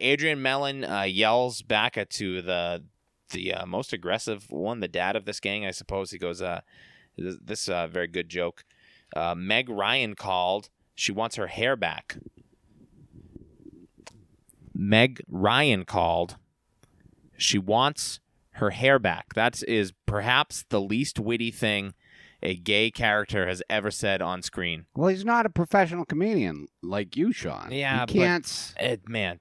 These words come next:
Speaker 1: that
Speaker 2: He's not workshopping witty retorts.
Speaker 1: Well,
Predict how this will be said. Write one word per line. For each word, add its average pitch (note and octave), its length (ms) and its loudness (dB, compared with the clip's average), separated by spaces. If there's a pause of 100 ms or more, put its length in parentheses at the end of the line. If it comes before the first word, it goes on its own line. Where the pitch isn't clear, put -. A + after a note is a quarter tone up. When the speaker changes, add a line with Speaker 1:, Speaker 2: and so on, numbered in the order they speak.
Speaker 1:
that A#2+ 200 4 (760)
Speaker 2:
He's F3 180 -2
not G#3 220 10
workshopping D3 1000 4 (360)
witty C3 300 2
retorts. A#2+ 720 0
Speaker 1:
Well, C#3+ 340 4